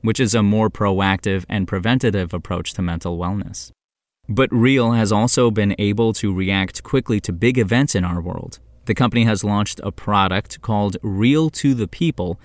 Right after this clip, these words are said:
which offers free access to the platform during moments of crisis, including the covid nineteen pandemic, the murder of George Floyd, and most recently, the spike in anti-Asian hate crimes.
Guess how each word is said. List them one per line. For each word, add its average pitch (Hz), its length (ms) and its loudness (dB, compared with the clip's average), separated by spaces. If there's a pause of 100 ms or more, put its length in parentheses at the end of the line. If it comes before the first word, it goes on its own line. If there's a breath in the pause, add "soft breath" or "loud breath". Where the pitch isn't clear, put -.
(260 loud breath)
which - 260 -2
offers 127 520 2
free 165 420 2
access 82 500 -4
to 104 120 -6
the 90 100 -2
platform 95 640 -4
during 95 400 0
moments 98 400 -2
of 95 200 -10
crisis, - 560 -6 (320 loud breath)
including 95 560 -2
the - 120 -8
covid 90 340 -2
nineteen 92 400 -2
pandemic, 95 580 -4 (260 soft breath)
the 98 100 0
murder 98 380 2
of - 180 -8
George 95 300 -2
Floyd, 90 420 -8 (300 soft breath)
and 98 340 0
most 110 280 0
recently, 92 520 -2 (280 soft breath)
the 95 60 -6
spike 98 440 -2
in 104 200 -2 (100)
anti-Asian 101 760 0
hate 87 240 -4
crimes. 80 520 -10